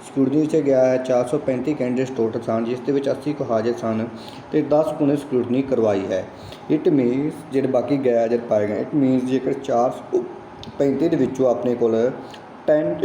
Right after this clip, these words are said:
ਹੀ ਹਾਜ਼ਰ ਹੋ ਰਹੇ ਹਨ, ਤਾਂ ਮੰਨ ਕੇ ਚਲੋ ਤੁਸੀਂ ਫੋਰਟੀ ਥ੍ਰੀ, ਟੈਨ ਪਰਸੈਂਟ ਹੋ ਰਹੇ ਹਨ, ਮੀ-, ਮੀਨਜ਼ ਚਾਰ ਹੰਡਰਡ ਦੇ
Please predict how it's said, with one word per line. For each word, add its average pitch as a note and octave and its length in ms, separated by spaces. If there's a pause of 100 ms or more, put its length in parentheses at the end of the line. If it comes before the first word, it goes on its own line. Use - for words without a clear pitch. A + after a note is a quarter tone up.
(540)
ਹੀ B2+ 180
ਹਾਜ਼ਰ A#2+ 320
ਹੋ A2+ 240
ਰਹੇ A#2 320
ਹਨ, A#2+ 180 (540)
ਤਾਂ B2 80
ਮੰਨ B2 360 (120)
ਕੇ C3+ 100
ਚਲੋ C3 260
ਤੁਸੀਂ C3+ 380
ਫੋਰਟੀ C3+ 260 (140)
ਥ੍ਰੀ, C#3+ 200 (1080)
ਟੈਨ B2+ 200
ਪਰਸੈਂਟ B2+ 420
ਹੋ A#2 140
ਰਹੇ C3 100
ਹਨ, C3 180
ਮੀ-, C#3 180 (280)
ਮੀਨਜ਼ C3+ 300
ਚਾਰ C3+ 260
ਹੰਡਰਡ B2+ 300
ਦੇ C3+ 140